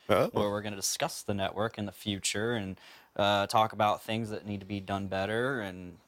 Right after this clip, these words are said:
Speaker 2: just, you know, just a all-around meeting.
Speaker 1: Okay.
Speaker 2: Yeah.
Speaker 1: Okay. You got, you got any, you got any surprises for us? Anything we're gonna work, anything, anything new we're gonna see in the future?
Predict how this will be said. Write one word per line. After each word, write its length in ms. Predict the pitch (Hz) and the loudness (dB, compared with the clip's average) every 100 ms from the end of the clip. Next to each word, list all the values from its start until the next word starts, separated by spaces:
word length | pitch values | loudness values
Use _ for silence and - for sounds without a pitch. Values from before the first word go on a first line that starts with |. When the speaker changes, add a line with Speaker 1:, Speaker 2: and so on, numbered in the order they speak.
| _ | _
Speaker 2:
just, 200 | - - - | -12 -10 -10
you 100 | 359 | -4
know, 140 | 254 | 0
just 160 | 214 214 | 0 2
a 220 | 160 113 - | 2 2 4
all-around 480 | 151 139 131 120 107 | 6 8 6 4 2
meeting. 360 | 107 87 85 - _ - | -2 -4 -10 -18 _ 4
Speaker 1:
Okay. 400 | 127 - 208 220 - | 4 6 2 0 -6
Speaker 2:
Yeah. 100 | 214 - | -10 -8
Speaker 1:
Okay. 340 | 185 113 131 - | 0 0 0 0
You 60 | 104 | 6
got, 160 | 107 107 | 8 10
you 60 | |
got 100 | 120 | 10
any, 100 | 117 113 | 10 8
you 80 | |
got 160 | 110 117 | 8 8
any 100 | 107 | 10
surprises 440 | - - 104 117 - | 8 8 6 6 6
for 160 | - | 4
us? 140 | - 120 | 4 6
Anything 240 | 104 104 | 6 6
we're 80 | 101 | 6
gonna 140 | 101 | 6
work, 180 | 98 107 | 6 6
anything, 320 | 104 107 113 | 6 8 8
anything 340 | 107 104 107 107 | 8 8 6 6
new 100 | 104 | 6
we're 80 | 104 | 6
gonna 100 | 101 | 8
see 120 | 110 | 6
in 60 | 101 | 6
the 60 | |
future? 320 | 101 110 139 | 2 2 0